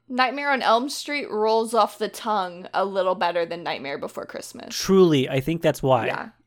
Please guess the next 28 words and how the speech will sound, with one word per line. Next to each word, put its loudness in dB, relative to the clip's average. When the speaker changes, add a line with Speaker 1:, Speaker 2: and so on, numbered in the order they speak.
Speaker 2:
I -12
think -8
that's -2
Speaker 1:
Mm-hmm. -8
Speaker 2:
why. -6
Speaker 1:
I -10
got -
you. 0
Speaker 2:
Anyways, 4
what, 2
Nightmare 6
Before 2
Christmas 0
is -2
widely, 4
you -4
know, 2
a 4
Tim -2
Burton -2
creation, -2
but 2
it's -6
a 4
Henry 4
Selick 4
Speaker 1:
Right. 4
Speaker 2:
movie. -2